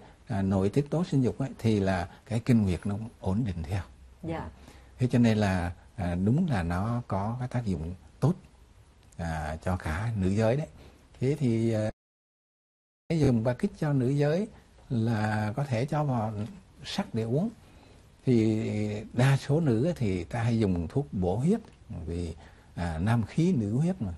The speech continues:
Speaker 1: ta dùng thuốc bổ huyết thì có thể là thuộc địa đương.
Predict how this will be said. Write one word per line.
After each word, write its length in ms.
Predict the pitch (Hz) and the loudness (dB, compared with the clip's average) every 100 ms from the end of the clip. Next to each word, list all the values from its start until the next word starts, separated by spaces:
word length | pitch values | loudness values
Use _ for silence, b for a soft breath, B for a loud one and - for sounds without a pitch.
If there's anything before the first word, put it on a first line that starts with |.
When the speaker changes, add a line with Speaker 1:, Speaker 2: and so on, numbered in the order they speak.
| - | -12
Speaker 1:
ta 80 | - | -6
dùng 240 | 104 92 | 0 0
thuốc 240 | 85 127 - | 0 -2 -2
bổ 180 | 90 107 | -4 -2
huyết 180 | 147 185 - | -2 -4 -12
thì 140 | - 82 | -12 -10
có 140 | 101 104 | -8 -6
thể 160 | 104 | -6
là 140 | 123 92 | -4 -6
thuộc 140 | - - | -6 -6
địa 280 | 82 82 85 | -4 -2 -2
đương. 240 | 110 117 | 0 -2